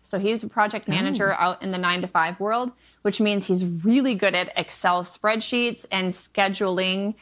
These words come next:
Speaker 1: and emails and making sure everybody's doing what they do. So, which is really great for someone like me. I can turn on the camera,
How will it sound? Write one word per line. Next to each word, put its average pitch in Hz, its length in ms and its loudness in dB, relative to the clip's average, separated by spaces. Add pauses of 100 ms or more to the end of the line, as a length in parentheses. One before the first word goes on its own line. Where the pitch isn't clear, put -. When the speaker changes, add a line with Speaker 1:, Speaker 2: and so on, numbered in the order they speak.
(300)
Speaker 1:
and 175 500 2 (220)
emails 202 840 2
and 175 380 0
making 190 280 0
sure 208 220 0
everybody's 196 460 2
doing 185 260 0
what 175 140 -2
they 180 100 0
do. 175 160 0
So, 185 180 -2
which 180 300 0
is 175 140 -2
really 254 320 2
great 220 280 -2
for 196 120 -4
someone 196 240 -4
like 175 200 -4
me. 180 300 -2
I 214 360 2 (100)
can 196 180 -2
turn 202 200 -2
on 180 100 2
the 170 60 -6
camera, 262 560 0